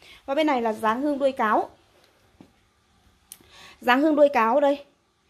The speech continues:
Em bán là một trăm tám mươi nghìn cho một ki-lô-gam, rất là nhiều cây. À, nói chung là hàng này em bán, à, xô to nhỏ thì cô chú, anh chị mới một ki-lô-gam thì nó sẽ rơi vào trên mười cây cho một ki-lô-gam nhé.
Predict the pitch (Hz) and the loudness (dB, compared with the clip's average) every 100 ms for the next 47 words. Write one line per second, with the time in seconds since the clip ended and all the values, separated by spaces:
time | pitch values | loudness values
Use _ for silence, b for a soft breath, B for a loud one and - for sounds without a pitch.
0 | b b 294 254 233 285 262 302 294 285 | b b 0 2 2 2 -2 -2 -4 -2
1 | 226 269 294 269 233 285 254 233 262 254 | -2 -2 0 -2 -2 -6 -8 -4 -4 -2
2 | 254 247 320 415 302 220 208 196 247 254 | -2 -4 -6 -6 -6 -2 -2 -2 -2 -2
3 | 247 b b b b 214 202 202 220 285 | -4 b b b b -6 -2 -2 -2 -2
4 | 254 220 214 247 220 196 240 349 277 240 | -2 -4 -4 -4 -2 -2 -4 -6 -6 -6
5 | 226 - 294 285 277 262 240 170 - 220 | -6 0 2 4 2 -2 -2 -4 -8 -10
6 | 226 226 - 240 208 220 269 - 247 240 | -8 -10 -8 -6 -6 -4 -6 -4 -4 -2
7 | 240 233 220 196 180 196 220 269 254 226 | -2 -4 -8 -6 -8 -6 -4 0 2 2
8 | 185 254 240 220 208 254 254 254 233 247 | -2 -2 0 0 0 0 -2 -6 -10 -8
9 | 233 240 233 285 | -6 -6 -4 -6